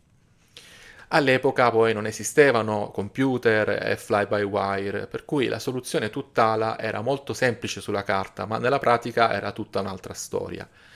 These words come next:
Questo perché su un aereo senza stabilizzatori verticali, timoni e derive,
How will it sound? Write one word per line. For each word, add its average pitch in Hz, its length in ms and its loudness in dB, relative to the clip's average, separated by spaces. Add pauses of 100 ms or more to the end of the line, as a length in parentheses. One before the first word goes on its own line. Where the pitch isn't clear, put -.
(200)
Questo 156 300 0
perché 117 460 2
su - 180 -10
un 113 80 -6
aereo 127 480 0
senza 107 480 -4
stabilizzatori 104 760 0
verticali, 104 840 -2
timoni 107 480 0
e 98 60 -10
derive, 110 500 -2